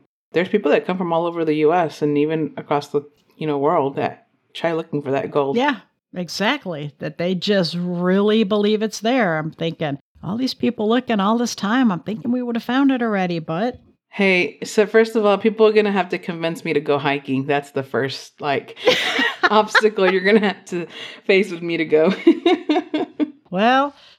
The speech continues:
Speaker 2: first rule, Vandy's not going hiking until after this baby, so that's the first thing.
Speaker 1: Exactly. So,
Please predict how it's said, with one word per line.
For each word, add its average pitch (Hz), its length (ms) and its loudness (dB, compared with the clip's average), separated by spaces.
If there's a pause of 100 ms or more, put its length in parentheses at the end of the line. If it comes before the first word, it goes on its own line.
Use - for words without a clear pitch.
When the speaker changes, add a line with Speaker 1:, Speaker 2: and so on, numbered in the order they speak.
(320)
Speaker 2:
first 269 320 4
rule, 240 400 6
Vandy's 214 420 4
not 214 320 2
going 233 220 2
hiking 208 360 2
until 185 240 0
after 190 220 -2
this 170 160 -2
baby, 160 380 2
so 160 160 -6
that's 185 220 -4
the 180 60 -6
first 185 340 -2
thing. - 240 -8
Speaker 1:
Exactly. 160 680 0
So, 147 460 -6